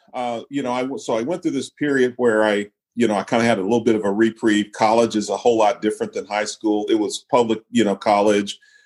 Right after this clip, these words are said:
Then I went into the Air Force, and man, uh, it, you know, I, I think that that is actually a backbreaker for racism, is being involved in sports and,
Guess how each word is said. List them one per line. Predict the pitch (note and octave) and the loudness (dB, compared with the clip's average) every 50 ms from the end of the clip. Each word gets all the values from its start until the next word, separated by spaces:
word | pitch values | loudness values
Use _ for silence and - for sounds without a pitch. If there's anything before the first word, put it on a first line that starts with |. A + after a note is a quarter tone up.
| _ _ | _ _
Then | - C3 D3 | 0 2 2
I | D#3+ D#3+ | 4 2
went | D3+ C#3+ C3+ | 2 2 0
into | B2 A2+ A#2 - B2+ A#2 | 0 -2 -2 -4 -4 -2
the | G#2+ G#2 - | -2 -4 -2
Air | - A#2 D3+ F3+ E3 | 0 2 2 2 2
Force, | - - A2 G2+ G2 G2+ G#2+ G#2+ - - | 0 -2 0 0 0 0 -2 -4 -6 -8
and | - A2+ G#2+ G#2+ G#2+ G2+ G2+ G2+ _ _ _ _ _ _ _ | -4 -2 0 0 0 -2 -4 -8 _ _ _ _ _ _ _
man, | G2+ C3+ D3+ C#3 A2 G2 E2 D2+ - _ | 0 2 2 2 0 -2 -4 -8 -12 _
uh, | - G2+ G2 G2+ F#2 E2+ - - | -2 0 0 0 0 -2 -6 -6
it, | E2+ A2 - - _ _ _ _ | -4 -4 -4 -6 _ _ _ _
you | - G#2 A2+ | -2 0 0
know, | G#2+ G#2 | 2 2
I, | G2+ A2+ C3 C#3+ C#3+ - | 2 2 2 2 0 0
I | - G2+ C3 | 0 0 0
think | C3+ - B2 A#2 A#2 | 0 0 -2 -2 0
that | - G2+ F2 | -2 -6 -2
that | - A#2+ B2 C3 A#2 | 0 0 0 2 0
is | G#2 G2 F#2 - - - - - _ _ _ | 0 -2 -4 -6 -10 -12 -14 -18 _ _ _
actually | - C3 C#3 B2+ - E3+ G#2+ G2+ | -2 -2 -2 0 0 2 2 2
a | F#2 | 0
backbreaker | - - - A2 A#2 A#2 A#2 - - G2+ F#2+ E2+ - - F2+ E2+ - - _ _ | -2 0 0 2 2 2 -2 -4 -2 -2 -2 -2 0 -4 -4 -4 -4 -8 _ _
for | - F#2 | -2 -2
racism, | E2+ G2 F#2+ F2+ - - F2 D#2+ E2 G2 F#2 F2+ | 0 0 0 -2 -2 -6 -6 -6 -6 -6 -6 -6
is | F2+ F2 | -6 -6
being | F2 - A2+ A2+ A2+ A2 | -2 0 2 2 4 2
involved | G#2+ G2+ F#2 G#2 G2 G2 G2 G2+ F#2+ E2 E2+ | 2 0 2 2 2 4 4 2 2 0 -4
in | F2 E2 D#2 - _ _ _ _ _ | -4 -4 -6 -8 _ _ _ _ _
sports | - - - - - A#2+ A2+ A2+ A2 G#2+ G#2+ - - G#2+ | -10 -10 -10 -2 2 2 4 4 4 2 0 -2 -6 -6
and, | F2+ F2+ F2+ F2 F2 | -4 -2 -2 -4 -6